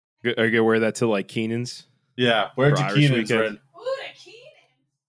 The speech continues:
Speaker 2: Oh, Irish
Speaker 1: <laughs>
Speaker 2: weekend. Oh, boy.
Speaker 1: <laughs> I can't, I can't wait. Guys who think they're I R A 'cause of the Republican part.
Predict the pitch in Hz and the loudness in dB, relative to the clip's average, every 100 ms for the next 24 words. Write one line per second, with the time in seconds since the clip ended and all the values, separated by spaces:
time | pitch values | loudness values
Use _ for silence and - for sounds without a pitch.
0 | _ 107 131 127 110 107 135 127 120 - | _ 0 2 4 2 2 2 2 0 0
1 | 113 104 95 90 95 104 98 104 98 90 | 0 0 -4 -4 -8 -8 -4 -4 -4 -6
2 | - _ _ _ _ _ _ _ _ _ | -14 _ _ _ _ _ _ _ _ _
3 | _ _ - 170 - _ _ _ 92 - | _ _ -4 -4 -6 _ _ _ -12 -4
4 | 117 107 - 98 95 - 110 - 117 101 | -4 -4 -4 -4 -2 -2 -2 2 0 0
5 | 92 _ _ _ _ _ _ _ _ _ | -4 _ _ _ _ _ _ _ _ _
6 | _ _ 113 104 110 - 127 107 131 120 | _ _ -2 0 2 2 0 0 -2 -2
7 | - 113 - 113 110 113 110 104 - 107 | 0 0 2 2 2 2 2 0 -2 -6
8 | - 90 95 92 113 104 101 95 95 90 | -6 -8 -8 0 -2 0 -8 -4 -4 -4